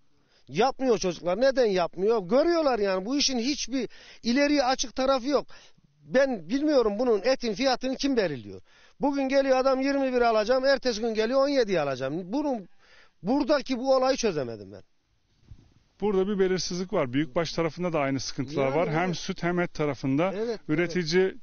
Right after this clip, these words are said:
Speaker 2: çok para kazanından ziyade mali-, maliyetimi karşılayan, biraz da üzerine kar edebileceğim, sürdürebileceğim bir iş olsun diye ama
Speaker 1: Evet.
Speaker 2: herhalde bir belirsizlik mi var
Speaker 1: Evet,
Speaker 2: ya da işte
Speaker 1: belirsizlik var.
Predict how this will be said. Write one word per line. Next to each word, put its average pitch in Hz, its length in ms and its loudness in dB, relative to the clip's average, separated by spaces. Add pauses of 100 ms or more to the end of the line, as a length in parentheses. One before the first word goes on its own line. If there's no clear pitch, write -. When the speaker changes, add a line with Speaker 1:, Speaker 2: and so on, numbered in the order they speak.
(140)
Speaker 2:
çok - 280 -2
para 180 180 -2
kazanından 180 580 0
ziyade 165 520 0 (320)
mali-, 175 460 0
maliyetimi 170 540 0
karşılayan, 160 560 -2
biraz 185 260 0
da 175 40 2
üzerine 160 280 0
kar 170 420 -4
edebileceğim, 135 500 -2
sürdürebileceğim 165 800 -2
bir 180 60 -4
iş 180 180 -6
olsun 139 340 -4
diye 156 80 -2
ama 190 240 -2 (100)
Speaker 1:
Evet. 170 280 -8
Speaker 2:
herhalde 208 440 0
bir 208 240 -2 (580)
belirsizlik 175 680 -2
mi 208 160 -4
var 190 120 4
Speaker 1:
Evet, 147 100 0
Speaker 2:
ya 160 100 0
da 175 100 2
işte 202 260 0
Speaker 1:
belirsizlik 202 260 -4
var. 135 200 -2